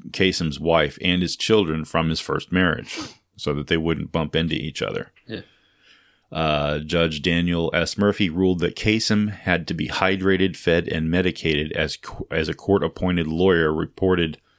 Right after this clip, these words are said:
Speaker 1: on his health status. Gene Kasem claimed that he had been given food, water, and medication the previous weekend. So, oh,
Speaker 2: Wow.
Speaker 1: yeah.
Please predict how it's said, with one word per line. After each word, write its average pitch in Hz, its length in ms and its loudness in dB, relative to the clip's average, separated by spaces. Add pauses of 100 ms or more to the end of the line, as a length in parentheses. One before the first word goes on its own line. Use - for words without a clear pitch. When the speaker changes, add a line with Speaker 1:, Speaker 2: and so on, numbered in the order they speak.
(560)
Speaker 1:
on 80 180 -2
his - 400 -4 (160)
health 120 220 0
status. - 500 -2 (640)
Gene 135 320 2
Kasem 87 360 0
claimed 80 300 -2
that 78 120 -4
he 107 160 4
had 104 120 4
been 101 160 2
given 87 260 0
food, 113 340 2
water, 92 280 4
and 90 240 2
medication 82 540 0
the 76 60 -4
previous 80 420 0
weekend. - 460 -4 (420)
So, 90 200 2
oh, 80 180 -2 (160)
Speaker 2:
Wow. 90 480 -10
Speaker 1:
yeah. - 240 -2